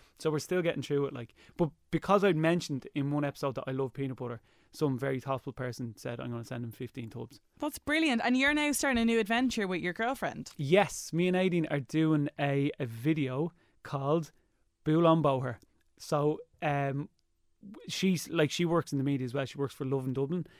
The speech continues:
Speaker 1: and she went to Block T G Carr, which was, which is a YouTube channel for T G Carr,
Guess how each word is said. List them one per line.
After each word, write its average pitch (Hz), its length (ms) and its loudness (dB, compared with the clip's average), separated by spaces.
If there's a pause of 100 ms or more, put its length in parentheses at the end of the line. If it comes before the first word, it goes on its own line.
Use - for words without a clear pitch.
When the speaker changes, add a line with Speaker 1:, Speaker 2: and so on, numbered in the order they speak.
(260)
Speaker 1:
and 135 380 0
she 131 680 0
went 139 460 -2
to 123 420 -2 (240)
Block 143 240 2
T 143 140 -2
G 127 140 -6
Carr, 135 260 -4
which 123 180 -6
was, 131 300 -4
which 143 220 -4
is 131 100 -4
a 135 40 -4
YouTube 147 360 0
channel 131 220 -6
for - 100 -12
T 135 160 -6
G 117 100 -8
Carr, 120 300 -8